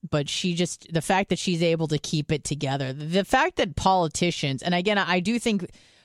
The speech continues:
more than anything, I think it's more of just a product of time and desens-, desensitization, if that's a word. That's how you create a good politician, is someone who isn't,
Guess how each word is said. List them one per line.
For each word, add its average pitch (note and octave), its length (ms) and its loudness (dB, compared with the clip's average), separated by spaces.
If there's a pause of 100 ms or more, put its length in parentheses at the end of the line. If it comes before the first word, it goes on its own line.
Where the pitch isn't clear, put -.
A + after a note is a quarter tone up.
more A#3 260 6
than A#3+ 160 2
anything, F3+ 400 2
I D#3 140 2
think E3 260 -2
it's D#3+ 180 -2
more D3+ 340 2
of C#3+ 120 -2
just - 220 -4
a D3+ 40 0
product D3 520 0
of C3+ 160 -6
time E3 440 2
and D3 100 0
desens-, D3 500 -2 (160)
desensitization, E3+ 1300 -2
if A3 120 -8
that's - 240 -2
a G3+ 60 0
word. G#3 320 -2 (400)
That's G3 340 4
how G#3+ 120 4
you F#3 180 2
create D#3+ 420 0
a D#3+ 60 0
good D3 260 -2
politician, C3 640 -2
is C#3+ 80 -2
someone D#3+ 560 0
who C#3+ 280 -2
isn't, D#3 600 -4